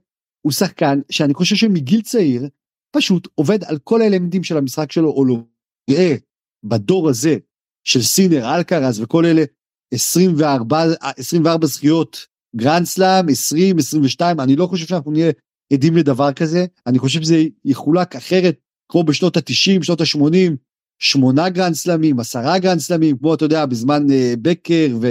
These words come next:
ווילנדר ואגסי, ואולי סמפרס, כן, ארבע עשרה, אני לא חושב שנראה את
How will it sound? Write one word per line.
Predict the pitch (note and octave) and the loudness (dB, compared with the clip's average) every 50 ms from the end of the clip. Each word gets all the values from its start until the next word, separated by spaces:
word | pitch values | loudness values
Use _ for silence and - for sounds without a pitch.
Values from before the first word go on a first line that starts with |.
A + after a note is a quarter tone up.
| A#2+ A#2+ G2+ | -2 -2 -2
ווילנדר | A2 C#3 E3 E3+ E3 E3 D#3+ E3+ D3+ B2 | 0 0 0 0 -2 -2 -2 -2 -2 0
ואגסי, | B2+ C#3+ E3 E3+ F3 E3+ - - - E3+ D#3 C3 | 0 0 0 -2 -2 -4 -4 -2 -2 0 2 2
ואולי | C#3 C3 - - - _ _ - C3+ D3+ E3 F3 E3+ | 0 0 -2 -6 -16 _ _ 0 0 0 2 0 -2
סמפרס, | C#3 - - F3+ E3+ C#3 E3+ E3 C#3 - - - | -2 -2 -2 -2 -2 -2 -4 -4 -4 -4 -6 -4
כן, | - D3+ D#3 E3+ F3 E3 C#3 - _ _ _ _ _ B2 | -2 0 0 0 0 -2 -4 -8 _ _ _ _ _ -8
ארבע | A#2 A2+ A#2+ D3 D#3+ | -4 -2 0 0 0
עשרה, | E3+ E3 - G#3 G#3 F#3+ | 0 0 0 0 2 2
אני | D3 D3 | 2 2
לא | E3+ | 0
חושב | E3 F3+ E3+ E3 F3 | 0 -2 -4 -4 -2
שנראה | F3 E3 D#3 D#3 | 0 0 2 0
את | D3 - | 0 0